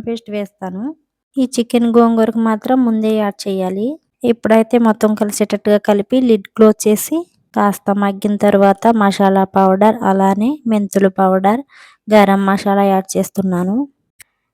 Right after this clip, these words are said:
గోంగూర చికెన్కి వచ్చేసరికి మెయిన్ ఇంగ్రీడియంట్స్ అయితే మెంతుల పౌడర్ అన్నమాట. ఈ కర్రీకి మెంతుల పౌడర్ వేస్తేనే ఈ కర్రీ టేస్ట్ అనేది తెలుస్తుంది.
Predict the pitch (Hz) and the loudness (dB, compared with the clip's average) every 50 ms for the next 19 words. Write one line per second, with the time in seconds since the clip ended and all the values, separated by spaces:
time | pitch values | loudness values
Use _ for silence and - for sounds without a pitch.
0 | _ - 233 214 226 226 220 214 220 220 233 240 254 269 262 269 - 247 - - | _ -6 0 2 4 4 4 2 2 2 2 2 2 2 0 -2 -8 -8 -6 -4
1 | 254 254 254 - 254 247 - 247 240 233 - 254 240 233 226 - - 294 302 294 | -2 -2 0 0 -2 -2 0 -2 -2 0 0 0 -2 -2 -2 -4 -4 -2 0 0
2 | 262 240 226 226 233 233 240 247 247 240 240 247 240 233 247 247 240 233 226 - | 2 2 2 2 0 0 0 0 0 2 2 2 2 2 2 0 0 0 -2 -2
3 | - 233 233 233 - 277 294 320 349 - - _ _ _ _ _ _ _ - 233 | 0 0 0 0 0 0 0 0 -2 -4 -10 _ _ _ _ _ _ _ 0 0
4 | 226 226 214 - 233 240 - 247 240 226 214 214 208 208 202 202 202 196 190 190 | 2 2 4 4 2 4 4 4 4 4 4 4 4 4 2 0 0 -2 -2 -2
5 | - 202 220 254 302 320 - _ _ _ _ _ _ _ 240 233 233 226 233 233 | -2 -2 -2 -2 -4 -4 -8 _ _ _ _ _ _ _ 0 0 0 2 4 6
6 | 226 220 220 233 233 226 - 247 262 277 269 247 226 226 226 220 - 240 233 226 | 6 8 8 6 6 4 4 2 4 4 6 4 4 4 4 4 6 6 6 6
7 | - 233 226 226 226 233 233 233 220 220 220 220 - - - 226 226 220 240 254 | 6 6 6 8 8 8 6 8 8 8 6 6 4 4 4 4 4 6 6 6
8 | 269 262 - - 240 220 220 220 226 - - 233 220 220 - - 226 220 220 214 | 4 4 4 4 4 6 6 6 4 4 4 4 2 2 2 2 2 4 4 2
9 | 214 208 - - 220 208 202 - - - - 208 202 190 196 | 0 -2 0 0 2 2 0 0 -2 -4 -2 -2 0 0 -2